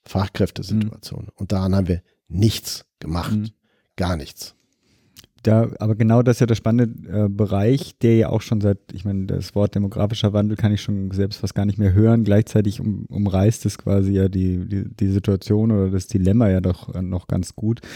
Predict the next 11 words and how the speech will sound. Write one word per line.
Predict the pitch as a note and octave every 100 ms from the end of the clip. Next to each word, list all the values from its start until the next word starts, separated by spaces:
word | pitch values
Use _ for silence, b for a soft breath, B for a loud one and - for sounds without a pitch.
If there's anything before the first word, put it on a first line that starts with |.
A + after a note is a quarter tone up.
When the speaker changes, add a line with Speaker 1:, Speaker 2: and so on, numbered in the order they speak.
| B B B B B _ _ -
Speaker 2:
Steigender | - G2+ G#2+ G#2+
Bedarf, | F#2+ F2+ G2 A#2+ - -
jetzt | G#2 -
auch | G2+ F#2+
noch | F#2+
durch | - G2 -
Reformen | G2 - G2 A#2 A#2+ -
und | G2+ F#2+ -
ich | F#2
denke | - G2 G2
mal | F#2